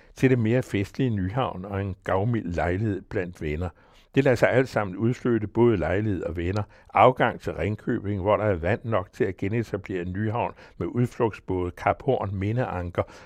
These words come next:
og peberede restauranter til folk på bilag. Lars Løkke har som sagt allerede taget første skridt fra Græsted og sydpå,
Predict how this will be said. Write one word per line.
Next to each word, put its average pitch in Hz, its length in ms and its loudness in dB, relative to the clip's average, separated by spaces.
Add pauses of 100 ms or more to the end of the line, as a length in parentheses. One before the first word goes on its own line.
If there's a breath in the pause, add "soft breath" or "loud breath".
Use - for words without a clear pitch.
(100)
og - 140 0
peberede 113 480 4
restauranter 90 600 -2
til 95 180 -6
folk - 340 -2
på 107 100 0
bilag. 87 540 -2 (600 soft breath)
Lars 92 300 -2
Løkke 110 280 0
har 92 200 -2
som 92 200 -8
sagt 101 240 2
allerede 95 360 4
taget 101 300 0
første 98 340 -2
skridt - 340 -2
fra 82 140 -2
Græsted 107 540 2
og 82 120 -2
sydpå, - 580 -2